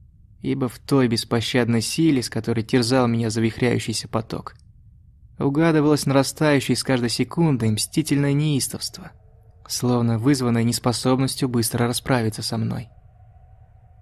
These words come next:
Кажется, в последний момент из моей груди вырвался дикий вопль.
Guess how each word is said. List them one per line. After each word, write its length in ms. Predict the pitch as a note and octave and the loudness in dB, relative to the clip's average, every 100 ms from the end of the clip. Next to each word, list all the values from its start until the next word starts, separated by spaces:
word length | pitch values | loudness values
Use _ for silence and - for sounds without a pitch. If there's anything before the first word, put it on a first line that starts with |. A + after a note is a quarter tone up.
| - - - - - - - - - - - | -20 -20 -20 -20 -20 -20 -20 -20 -20 -20 -10
Кажется, 560 | D3 C3+ B2+ B2+ C3+ | 0 2 2 0 -2
в 40 | A#2+ | 2
последний 540 | C3 - C#3+ C#3 C3 | 0 2 2 2 4
момент 420 | B2+ C3 D3 C#3+ | 2 2 2 0
из 120 | A#2 A2 | 0 0
моей 180 | A#2+ | 0
груди 340 | B2 C3 B2+ D#3+ | 4 2 4 4
вырвался 440 | C#3+ D3 C#3 - | 4 4 2 2
дикий 460 | B2+ A#2+ C#3 - C#3 | 0 2 0 4 2
вопль. 480 | C3+ D3 B2 A2+ | 4 2 2 -2